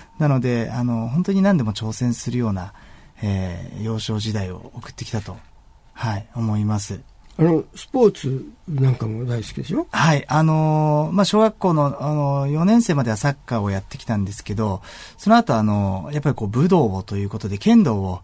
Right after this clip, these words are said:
Speaker 1: あのー、始めました。で、まあ、中学まで、えー、続けてですね、まあ、あの、旧の清水市では、まあ、ベストエイトに入る、まあ、そんなに大した記録でもないんですけれども、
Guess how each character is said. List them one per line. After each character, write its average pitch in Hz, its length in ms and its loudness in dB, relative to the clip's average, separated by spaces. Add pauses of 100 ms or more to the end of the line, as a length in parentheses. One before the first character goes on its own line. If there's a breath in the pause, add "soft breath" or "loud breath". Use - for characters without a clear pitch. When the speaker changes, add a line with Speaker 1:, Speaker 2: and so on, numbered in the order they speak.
(220 soft breath)
Speaker 1:
あ 107 140 -2
の 101 140 0
ー、 - 20 0
始 104 200 -2
め 104 100 2
ま 101 120 2
し - 100 -4
た。 92 200 -8 (480 loud breath)
で、 156 880 0
ま 170 100 2
あ、 - 20 -8
中 - 180 2
学 113 460 0 (280 soft breath)
ま 143 140 0
で、 113 220 -2
え 123 240 -4
ー、 107 80 -8
続 117 200 -8
け 117 120 -6
て 117 100 -6
で 101 60 -2
す - 160 -8
ね、 107 100 -2
ま 120 120 -2
あ、 101 100 -6 (240 loud breath)
あ 123 100 -4
の、 120 240 -2
旧 135 180 0
の 107 120 0
清 123 140 2
水 127 140 2
市 - 120 -4
で 110 100 -2
は、 92 180 -4 (260 loud breath)
ま 123 60 -6
あ、 - 40 -2
ベ 107 100 -4
ス 98 60 -8
ト 120 100 -4
エ 110 40 2
イ 101 60 -4
ト 101 80 -8
に - 60 -6
入 - 220 -4
る、 104 80 -6
ま 123 100 0
あ、 101 40 -4
そ 110 120 -6
ん 139 60 0
な 147 80 2
に 147 100 2 (180 loud breath)
大 151 140 2
し - 60 -2
た 110 80 -2
記 - 80 -4
録 107 200 0
で 101 60 -2
も 98 100 0
な 110 140 0
い 107 60 0
ん 98 40 0
で 92 80 -6
す - 120 -12
け - 80 -12
れ 95 100 -6
ど 95 80 -6
も、 98 200 -6